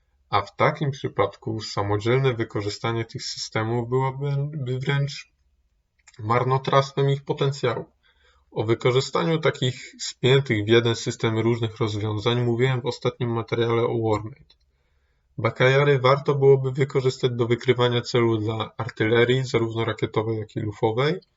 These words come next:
oraz pocisków kierowanych czy amunicji krążącej. A dopiero po względnym unieszkodliwieniu albo chociaż utrudnieniu pracy systemów przeciwlotniczych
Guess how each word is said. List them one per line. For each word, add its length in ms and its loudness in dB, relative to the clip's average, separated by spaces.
oraz 260 -4
pocisków 540 -2
kierowanych 580 0
czy 140 -2
amunicji 500 0
krążącej. 600 -16
A 120 -4
dopiero 520 4
po 320 2
względnym 760 -2
unieszkodliwieniu 920 0
albo 220 -2
chociaż 340 -6
utrudnieniu 680 -2
pracy 360 -6
systemów 500 -6
przeciwlotniczych 1040 -6